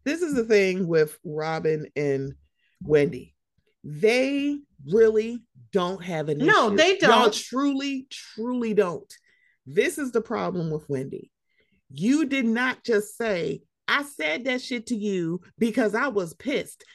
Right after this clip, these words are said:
Speaker 1: and I wanted to hurt you."
Speaker 2: Mm-hmm.
Speaker 1: 'Cause it looks extremely weird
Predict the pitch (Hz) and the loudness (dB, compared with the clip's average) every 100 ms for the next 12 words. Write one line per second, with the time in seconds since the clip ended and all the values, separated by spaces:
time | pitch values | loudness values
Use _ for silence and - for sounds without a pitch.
0 | _ 180 196 185 214 190 170 180 175 233 | _ -4 -2 -2 -2 -4 -4 -4 -4 -4
1 | 214 202 240 226 - 143 - 262 262 294 | -4 -2 -4 -4 -8 -8 -4 -4 -2 2
2 | 311 262 240 254 - 208 208 - - 262 | 4 6 4 2 -2 -2 -2 -6 -12 -6
3 | 339 370 339 277 208 175 156 160 | -6 -6 -8 -6 -4 -4 -4 -8